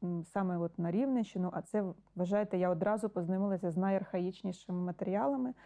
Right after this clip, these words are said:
І це були дев'яності, в той час ще можна було дуже багато-багато різного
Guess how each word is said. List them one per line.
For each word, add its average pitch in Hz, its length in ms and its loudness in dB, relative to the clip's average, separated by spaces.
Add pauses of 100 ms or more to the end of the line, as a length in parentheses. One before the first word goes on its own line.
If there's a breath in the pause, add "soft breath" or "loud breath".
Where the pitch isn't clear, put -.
(320 loud breath)
І 208 60 -4
це 233 140 -2
були 202 220 4
дев'яності, 196 840 0
в 190 300 -10
той 202 140 2
час 214 260 -2
ще 190 180 -4
можна 185 240 0
було 180 180 -2
дуже 247 340 0
багато-багато 190 840 -2
різного 175 720 -2